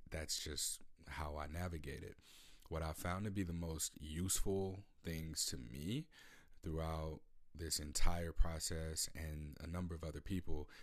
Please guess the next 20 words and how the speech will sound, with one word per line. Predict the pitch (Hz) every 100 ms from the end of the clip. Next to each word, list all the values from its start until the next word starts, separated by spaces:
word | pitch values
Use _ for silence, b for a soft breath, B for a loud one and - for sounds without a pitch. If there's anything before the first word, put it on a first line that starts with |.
| B -
is | 82 80 76 -
self-help, | - - 90 - 78 - -
period. | - - 80 - - - - B B
It's | - 85
not | 82 90
about | 87 92 90 90 - -
herpes | 98 87 82
self-help | - 80 80 82 80 82
or | - 73
herpes | 92 87 85
support | - 78 - 80
groups. | 76 80 78 73 - B B
It's | 80 78 - -
always | 87 90 92 90 87 85 82 -
a |
bunch | 76 85 82 -
of | 80 - - -
different | 85 - 87 82 80 - -
things. | 87 80 78 76 73 - b b b b -
Oh, | 113 101 -